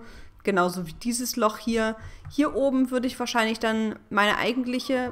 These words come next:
Base hinbauen, also mit einem Bett und sowas allem. Da kommt dann das Kryobett rein. Ähm, ja, müssen wir mal gucken, wie wir es machen. Hier könnte ich mir vorstellen, dass man hier irgendwie so eine Art Klippenplattform macht,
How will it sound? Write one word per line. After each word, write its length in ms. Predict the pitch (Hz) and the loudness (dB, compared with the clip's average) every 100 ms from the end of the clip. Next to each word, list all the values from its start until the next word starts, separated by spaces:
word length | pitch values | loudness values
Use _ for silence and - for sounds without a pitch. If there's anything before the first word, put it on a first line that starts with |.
| - | -4
Base 320 | - 202 269 - | 0 0 0 2
hinbauen, 580 | 269 262 247 254 269 | 4 6 6 6 4
also 400 | - 185 175 170 | 2 0 0 -2
mit 220 | 170 180 175 | -2 -4 -6
einem 100 | 170 | -2
Bett 400 | 214 208 208 - | 0 0 -2 -6
und 220 | 202 196 | -4 -4
sowas 340 | 202 202 202 | -2 0 0
allem. 540 | - 180 190 196 196 190 | 0 2 2 0 -4 -6
Da 80 | |
kommt 260 | 180 196 185 | -6 -4 -2
dann 80 | 175 | -2
das 140 | 160 | -4
Kryobett 580 | - 262 254 220 226 220 | -4 -2 0 -2 -4 0
rein. 300 | 208 202 208 - - - - - - | 0 0 -4 -8 -20 -20 -20 -20 -10
Ähm, 520 | 190 196 196 190 190 180 - | -2 0 0 -4 -6 -10 -10
ja, 220 | 160 139 - - - - - | -4 -4 -4 -18 -20 -20 -4
müssen 360 | 220 240 285 262 | 4 6 6 6
wir 80 | |
mal 140 | 240 185 | 6 4
gucken, 300 | 185 - 226 | 4 0 0
wie 100 | 180 | 0
wir 60 | |
es 120 | 170 170 | -2 0
machen. 280 | 160 185 | 0 0
Hier 360 | 180 277 320 370 - | -2 0 -2 -4 -6
könnte 280 | - 262 277 | -2 0 2
ich 60 | 269 | 2
mir 140 | 254 | 0
vorstellen, 460 | - 277 - 285 285 | 2 -2 0 0 0
dass 140 | 277 | 0
man 180 | 247 240 | 0 0
hier 240 | 240 302 | -2 -4
irgendwie 600 | - 220 233 226 226 285 | -4 -2 -2 -2 -4 -4
so 120 | 269 | -4
eine 180 | 240 240 | -2 2
Art 240 | 208 220 - | 2 2 -2
Klippenplattform 880 | 262 - 254 214 190 - 190 196 | -4 -2 -2 0 -2 -2 -2 0
macht, 320 | 202 277 - | 0 -2 -6